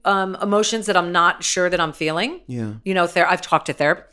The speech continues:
Speaker 1: I've had eating disorders since I'm a little girl.
Speaker 2: Yeah.
Speaker 1: This has been the constant conversation. I don't know what I'm repressing when I'm pushing it down,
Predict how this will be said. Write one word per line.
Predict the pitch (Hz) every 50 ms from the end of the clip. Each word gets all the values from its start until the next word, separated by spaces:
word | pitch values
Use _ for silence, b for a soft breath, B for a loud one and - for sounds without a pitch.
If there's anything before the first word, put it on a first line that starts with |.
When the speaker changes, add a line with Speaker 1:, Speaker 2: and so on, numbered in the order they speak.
| _ _ _ _ _ _ _ -
Speaker 1:
I've | 247 -
had | 330 339
eating | 269 208 190 180
disorders | 170 160 - 175 160 160 151
since | - 160 - -
I'm | 143 139 139 -
a | -
little | 139 131 139 127 120
girl. | - 135 143 120 - - - _ -
Speaker 2:
Yeah. | 123 117 104 101 101 98 - -
Speaker 1:
This | 240 254 -
has | 269 240 -
been | - 220 202
the | 185 165
constant | - - - 180 170 175 170 - - - 165
conversation. | - - 160 151 135 151 139 - 160 156 151 147 - 127 - 180 - _ _ _ _ _ _ _ _ _ _ _ _ _ _ -
I | - 196
don't | 202 220 220 190
know | 196 180
what | 175 170 180 202 196
I'm | 196 190 175 170
repressing | 160 151 - 190 165 151 - - 208 208 196
when | 180 160 160
I'm | 160 160
pushing | 156 - 170 151 - 170 160
it | 156 156 151
down, | 156 143 135 139 170 220 262 269